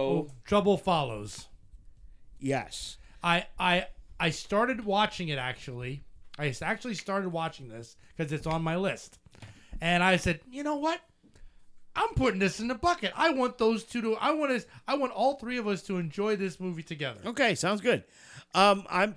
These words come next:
Speaker 2: I'm, I've never seen it. I've never even heard of it. I'm excited for this.
Speaker 1: Imagine,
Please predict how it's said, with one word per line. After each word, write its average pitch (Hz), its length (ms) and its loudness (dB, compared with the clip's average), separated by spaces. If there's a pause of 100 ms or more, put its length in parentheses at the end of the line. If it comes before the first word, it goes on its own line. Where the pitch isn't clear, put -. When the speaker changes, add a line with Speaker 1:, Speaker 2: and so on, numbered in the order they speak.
Speaker 2:
I'm, 170 300 2 (300)
I've 151 220 0
never 196 220 2
seen 233 240 0
it. 240 120 -2
I've 147 140 0
never 170 220 0
even 185 200 0
heard 214 140 2
of 226 80 0
it. 240 160 -2
I'm 156 140 -2
excited 165 500 2
for - 100 -8
this. 76 320 -14
Speaker 1:
Imagine, 240 680 -2